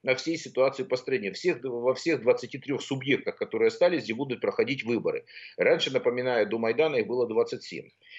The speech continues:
Так вот, что происходит сейчас, чтобы было понятно. Дело в том, что вот эти вот политические действия, там, допустим, в Закарпатье, в Днепропетровской области, там, в Кировограде, там, в Виннице, оно везде все идет по-разному. И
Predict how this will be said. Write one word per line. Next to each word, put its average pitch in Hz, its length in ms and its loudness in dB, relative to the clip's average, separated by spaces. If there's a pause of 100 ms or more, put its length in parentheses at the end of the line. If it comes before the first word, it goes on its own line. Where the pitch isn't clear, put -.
(580)
Так 165 180 4
вот, 208 280 6
что - 240 2
происходит 170 560 -2
сейчас, - 340 0
чтобы 107 220 -6
было 143 140 4
понятно. 107 460 -2 (840)
Дело 165 300 4
в - 80 -12
том, 196 160 2
что 143 440 4
вот 135 180 0
эти 143 180 -4
вот 131 180 2
политические 131 800 0
действия, 117 460 0
там, 98 160 0
допустим, 101 340 -6
в 78 60 -10
Закарпатье, 120 720 4
в 85 40 -12
Днепропетровской 123 800 0
области, 92 320 -2
там, 92 380 0
в - 40 -10
Кировограде, 107 680 4
там, 87 240 -8 (220)
в 95 60 -14
Виннице, 139 440 0
оно 147 220 2
везде 147 340 0
все 139 240 -2
идет 143 240 -2
по-разному. 95 520 2
И 139 380 -2